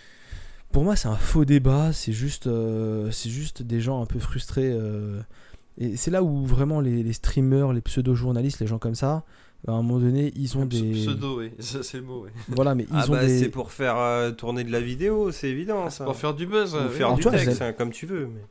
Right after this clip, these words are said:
Speaker 1: J'allais même pas dans le
Speaker 2: Peut-être que ça
Speaker 1: putaclic ou quoi que ce soit. En fait, ils ont une audience, et cette audience va venir leur... les voir et leur dire, « Hey, on veut ton avis sur ce truc-là. » Et eux, bah,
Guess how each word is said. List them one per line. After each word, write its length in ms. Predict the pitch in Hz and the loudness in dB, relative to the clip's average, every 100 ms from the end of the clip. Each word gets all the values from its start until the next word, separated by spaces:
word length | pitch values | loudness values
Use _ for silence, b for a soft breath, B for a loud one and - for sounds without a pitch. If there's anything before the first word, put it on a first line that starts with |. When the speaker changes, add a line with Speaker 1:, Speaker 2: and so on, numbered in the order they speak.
| _ b - | _ b -4
Speaker 1:
J'allais 240 | 123 135 | 2 4
même 140 | 160 185 | 4 4
pas 100 | 214 | 4
dans 100 | 143 | 2
le 60 | |
Speaker 2:
Peut-être 60 | 131 | 2
que 60 | - | 2
ça 120 | 135 | 2
Speaker 1:
putaclic 220 | 127 160 - | -2 -4 -4
ou 40 | |
quoi 120 | 123 | -6
que 40 | 117 | -4
ce 100 | 156 | -2
soit. 280 | 160 120 _ _ - - _ _ | 0 0 _ _ -20 -20 _ _
En 80 | - | -4
fait, 220 | 180 185 - | -4 -4 -2
ils 200 | 143 147 | 2 4
ont 60 | |
une 120 | 147 | 4
audience, 500 | 131 117 143 190 - - b b b | 2 2 -2 -2 -8 -14 b b b
et 60 | - | -4
cette 220 | - 143 | -2 0
audience 300 | 131 147 170 | 2 2 2
va 120 | 131 | 0
venir 220 | 120 135 131 | 0 0 0
leur... 200 | 117 123 | 0 0
les 100 | 120 | 0
voir 180 | 147 | 0
et 40 | 151 | 0
leur 120 | 117 | -2
dire, « 200 | 127 120 - | -2 -4 -2
Hey, 260 | 151 120 - | -2 -2 -4
on 120 | 131 | -4
veut 160 | 127 170 | -2 0
ton 160 | 147 | 0
avis 160 | 139 151 | 0 -2
sur 220 | 147 - | 0 0
ce 80 | - | 0
truc-là. » 420 | - 135 - 117 - b b b b 117 | -2 -4 -2 -4 -4 b b b b -6
Et 120 | 117 | 0
eux, 260 | 160 220 240 - - | 2 2 -2 -20 -12
bah, 240 | 113 95 | -10 -10